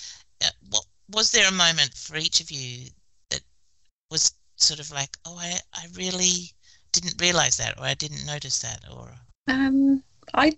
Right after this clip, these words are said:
Speaker 2: think when we, for me, when we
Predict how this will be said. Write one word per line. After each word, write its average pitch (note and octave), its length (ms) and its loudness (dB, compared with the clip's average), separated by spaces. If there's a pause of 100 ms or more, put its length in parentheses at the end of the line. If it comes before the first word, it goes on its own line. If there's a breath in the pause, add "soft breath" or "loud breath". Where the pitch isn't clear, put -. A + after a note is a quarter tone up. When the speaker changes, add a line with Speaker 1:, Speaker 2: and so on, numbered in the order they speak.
Speaker 2:
think F#4 340 2
when D4+ 240 8
we, A#3+ 520 8 (380 soft breath)
for B3+ 160 6
me, B3+ 280 6
when A3+ 240 6
we A#3+ 220 6